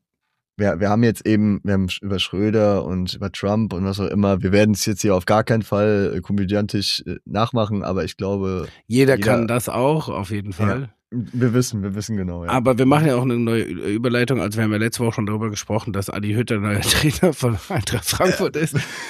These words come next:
Speaker 2: Aber <clears throat> es gibt noch was Neues, das neue Eintracht-Trikot ist rausgekommen. Und jetzt brauche
Speaker 1: Ja.
Speaker 2: ich so diesen Netflix-Sound.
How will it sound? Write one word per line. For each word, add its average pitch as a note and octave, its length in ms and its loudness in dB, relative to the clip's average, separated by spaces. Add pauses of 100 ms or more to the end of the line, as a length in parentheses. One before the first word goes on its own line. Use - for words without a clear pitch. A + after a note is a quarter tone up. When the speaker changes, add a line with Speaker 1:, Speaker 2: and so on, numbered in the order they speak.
(240)
Speaker 2:
Aber B2+ 500 4
<clears throat> - 40 -12
es D#3 340 4
gibt D#3+ 120 -2
noch D#3+ 160 6
was C#3+ 180 2
Neues, C3 260 0
das A#2 140 -2
neue A2+ 200 2
Eintracht-Trikot G#2+ 640 -2
ist F#2+ 160 -6
rausgekommen. A2+ 800 -4
Und G2+ 160 -6
jetzt G2+ 160 -4
brauche A2+ 140 4
Speaker 1:
Ja. A2+ 100 6
Speaker 2:
ich - 60 -
so A#2 40 -2
diesen G#2 320 -4
Netflix-Sound. A2+ 840 -4